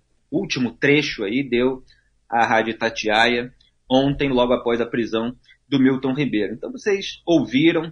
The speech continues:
todas as contradições do presidente agindo conforme a conveniência do momento. É, eu queria botar só aquele trechinho que eu mandei por último pra produção,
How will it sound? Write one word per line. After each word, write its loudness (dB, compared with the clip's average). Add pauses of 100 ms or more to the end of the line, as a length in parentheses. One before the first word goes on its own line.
todas 0
as 0
contradições -2
do -4
presidente -2
agindo 0
conforme -2 (240)
a 0
conveniência 2
do -2
momento. 0 (420)
É, 2
eu 0
queria 2
botar 2
só 0
aquele 2
trechinho 0
que -2
eu 0
mandei 2
por -2
último 0
pra -2
produção, -2